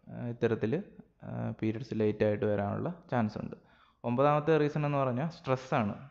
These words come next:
കൂടുതലായിട്ട് സ്ട്രെസ് അനുഭവിക്കുന്ന ആൾക്കാരിൽ, ആ, പീരിയഡ്സ് ലേറ്റ് ആയിട്ട് വരുന്നു. പത്താമത്തെ റീസൺ എന്ന് പറഞ്ഞാൽ പ്രൈമറി ഒവേറിയൻ ഇൻസഫിഷ്യൻസി ആണ്.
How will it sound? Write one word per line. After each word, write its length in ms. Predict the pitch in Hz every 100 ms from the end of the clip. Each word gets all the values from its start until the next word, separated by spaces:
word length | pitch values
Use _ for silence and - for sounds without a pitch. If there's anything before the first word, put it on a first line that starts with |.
| _
കൂടുതലായിട്ട് 600 | - 135 135 139 135 139
സ്ട്രെസ് 440 | 139 - 117 -
അനുഭവിക്കുന്ന 540 | 131 127 123 123 127 120
ആൾക്കാരിൽ, 560 | 110 - 107 110 147 175 - _ _ _ _ - -
ആ, 80 | 117
പീരിയഡ്സ് 420 | 120 110 104 110
ലേറ്റ് 340 | 104 104 107
ആയിട്ട് 320 | 101 - 175 - -
വരുന്നു. 280 | 113 92 - - _ _ _ _ _
പത്താമത്തെ 720 | 117 - 135 135 143 143 143
റീസൺ 320 | 135 123 131 135
എന്ന് 120 | 131
പറഞ്ഞാൽ 520 | 123 107 135 - - _
പ്രൈമറി 540 | 131 135 143 151 165 175
ഒവേറിയൻ 600 | 127 123 135 143 151 160 -
ഇൻസഫിഷ്യൻസി 800 | 135 131 139 131 135 135 135 127
ആണ്. 220 | 101